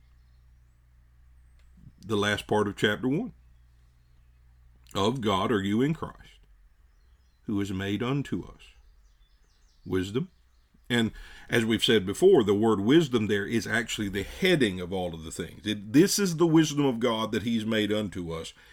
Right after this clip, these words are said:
It is him in us being justification, sanctification, and redemption. A work of God, complete.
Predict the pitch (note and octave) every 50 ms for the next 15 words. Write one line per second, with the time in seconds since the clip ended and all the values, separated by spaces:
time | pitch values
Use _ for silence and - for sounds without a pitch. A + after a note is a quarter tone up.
0 | - - - _ - B2 A#2+ A2+ A2+ G#2+ - - - D3 C#3+ C#3+ C3+ C3 B2 A#2+
1 | A#2+ A2+ A2 - - A2 G#2+ F#2+ F#2 F2+ E2 - _ _ _ - - G#2 F#2+ -
2 | - - - - - C#3 C#3+ D3 C3+ - D3 C#3+ D3 - - _ _ _ _ _
3 | - - - - C3+ C3 C3+ - - G2 - A2 G2+ - A#2 G#2+ G#2 F#2+ - A2
4 | F#2+ - - _ _ _ _ _ _ - G#2+ G#2+ G#2 G#2 G2 G2+ F#2 E2 F2+ E2
5 | D#2+ - - - _ - _ _ _ _ _ _ _ _ _ _ _ _ _ _
6 | _ _ _ _ _ _ _ _ _ _ _ _ _ _ _ _ _ _ _ _
7 | _ _ _ _ _ - - - A2 G2 F#2+ A2 G#2+ - A2+ F#2 F#2 F#2+ F2 D#2
8 | - - - _ - - G2+ F#2 - - F#2 D#2+ D#2